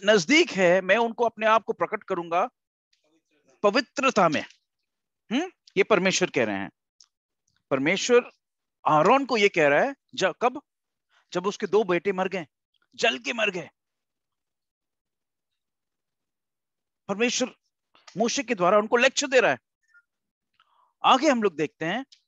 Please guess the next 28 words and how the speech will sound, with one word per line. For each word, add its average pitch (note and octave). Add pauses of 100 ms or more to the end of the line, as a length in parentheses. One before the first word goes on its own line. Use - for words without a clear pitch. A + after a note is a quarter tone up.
(120)
नवा A#3
वचन, G3 (840)
लेवी G3+
दस A3
और G3
नवा G#3
वचन G#3
में D#3
हम D#3+
लोग E3
देखते D#3+
हैं G3+
कि, G3+ (480)
आ, B2
परमेश्वर G3
आरोन D#3
से F#3
कहता D3
है D#3+ (320)
कि E3
जब B3+ (140)
तुम C4
मेरे A3
सामने F#3+
आते D#3
हो, C3+ (500)
तब E3+
तुम G3+